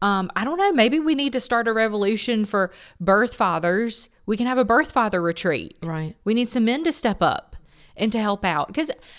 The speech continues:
Speaker 1: i-, it's interesting 'cause these birth fathers, they are, uh, I, I'm thinking of, of a few that we had last year that just have really won our hearts over and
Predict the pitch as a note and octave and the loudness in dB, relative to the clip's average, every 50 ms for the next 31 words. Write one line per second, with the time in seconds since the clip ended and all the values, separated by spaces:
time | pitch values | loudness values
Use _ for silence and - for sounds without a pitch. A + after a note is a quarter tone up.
0 | - - - - - - G#3+ - - - _ _ - B3+ C4 G#3 - - - - | -20 -20 -20 -14 -6 -2 -2 -2 -2 -4 _ _ -2 -2 -2 -2 -4 -6 -4 -4
1 | B3 B3+ C#4 B3+ - - A3 G3+ F3+ F#3 F#3 G3 F#3+ F3+ - G#3 G3+ F#3 - F3 | -4 -4 -4 -6 -6 -4 -4 -4 -4 -4 -6 -8 -8 -6 -6 -6 -6 -4 -4 -4
2 | E3+ F3 F3 - F3 E3 E3+ E3+ D#3+ D#3+ D#3 D#3 D#3+ - - - _ - - - | -4 -4 -4 -6 -8 -8 -6 -6 -6 -6 -8 -8 -8 -12 -14 -18 _ -20 -20 -20
3 | F3 - - G3 G3 F#3+ F#3+ F3+ E3+ E3+ E3 E3 E3+ F3 _ _ _ _ _ - | -14 -8 -6 -4 -2 -2 -2 -2 -4 -4 -6 -6 -8 -10 _ _ _ _ _ -20
4 | - - _ _ _ _ _ _ - F#3 F#3 F3 F3 - - - G#3+ G#3+ G#3+ - | -20 -20 _ _ _ _ _ _ -6 -4 -4 -4 -6 -4 -2 0 0 2 2 2
5 | - G#3 G3+ B3 A#3+ G#3 B3 G#3 G3+ F#3 - - - - F#3+ E3+ F3+ F3 - F#3+ | 0 0 0 0 0 0 0 0 -2 -2 -4 -6 -6 -4 -2 -2 -2 -4 -4 -6
6 | F3+ F3 E3 - - F3 D#3 E3 E3 D#3+ E3 D#3+ E3 D#3+ - - - - E3 E3 | -6 -4 -4 -4 -6 -6 -4 -6 -6 -6 -6 -6 -8 -8 -10 -10 -10 -10 -10 -8
7 | D#3+ E3 F3 F#3 - - - - E3+ F3+ F3 D#3+ E3 E3+ - - - - - - | -8 -8 -6 -6 -8 -8 -8 -8 -8 -6 -6 -6 -8 -8 -10 -12 -14 -16 -16 -20
8 | _ _ _ _ _ _ _ _ _ _ _ _ _ _ _ _ - - A3 G3+ | _ _ _ _ _ _ _ _ _ _ _ _ _ _ _ _ -10 -8 -8 -6
9 | F#3 F#3 F#3 F#3 F#3 F#3+ G3 G3 G3 G3 G3 F#3+ F#3 E3+ E3+ F3 E3 D#3+ D3+ C#3 | -6 -6 -4 -2 0 0 2 2 2 2 2 0 0 0 0 -2 -2 -4 -6 -6
10 | D3 D3+ D#3+ D#3 - - - D3 C#3+ - - - - - D#3 - _ _ - - | -4 -2 -2 -2 -2 -4 -6 -6 -6 -6 -8 -10 -10 -10 -12 -14 _ _ -6 -2
11 | G#3+ G#3 G3+ F#3+ F#3+ F3+ | -2 0 0 -2 -2 -4